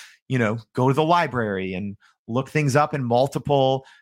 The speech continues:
uh, you know, uh, encyclopedia volumes, uh, checking out books to find information. Even when the internet came out, I think using Chat G P T with plugins is more powerful than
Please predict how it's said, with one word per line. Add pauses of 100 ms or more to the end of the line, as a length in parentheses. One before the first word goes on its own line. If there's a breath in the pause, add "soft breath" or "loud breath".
(140)
uh,
you
know,
uh,
encyclopedia
volumes,
uh, (120)
checking
out
books
to
find
information.
Even (240 loud breath)
when
the
internet
came
out, (360 loud breath)
I
think
using
Chat
G
P
T
with
plugins (360 loud breath)
is
more
powerful
than